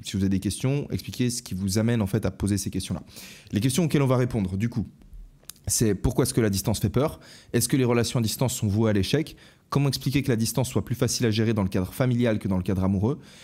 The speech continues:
Pourquoi l'homme est-il amené à sacrifier de belles relations quand bien même il y a une connexion évidente entre les personnes et que, mis à part la distance, tout semble fonctionner dans la, dans la relation ? Et comment vaincre la distance ? Alors, pour poser, avant de me poser ces questions, en fait, Alicia m'a envoyé un email.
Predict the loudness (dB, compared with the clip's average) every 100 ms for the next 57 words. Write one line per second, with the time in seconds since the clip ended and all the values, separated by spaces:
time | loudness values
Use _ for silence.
0 | -20 -16 -4 -2 2 2 4 4 2 2
1 | 0 0 0 2 2 0 -2 -4 -2 0
2 | 2 2 2 0 0 -2 -2 -2 -2 0
3 | 0 0 0 0 0 0 0 -2 -2 -2
4 | -2 0 0 -2 -2 -4 0 0 0 -2
5 | -2 0 -2 -4 -2 -2 0 0 0 0
6 | 0 0 -2 -2 -6 -20 _ -4 -2 0
7 | -2 -2 -2 0 2 0 -2 -2 -4 0
8 | 0 2 2 2 0 -2 -10 -18 -18 -20
9 | -20 -20 -20 -20 -18 -2 0 0 -4 -16
10 | -2 2 2 0 0 0 0 -4 -6 -10
11 | -12 -18 _ _ _ _ _ _ _ _
12 | _ _ _ _ -8 -8 -10 _ -20 -20
13 | _ -6 0 0 0 0 0 -2 -2 -4
14 | -4 -4 -4 -6 -6 -6 -6 -6 -4 -4
15 | -2 0 0 0 -2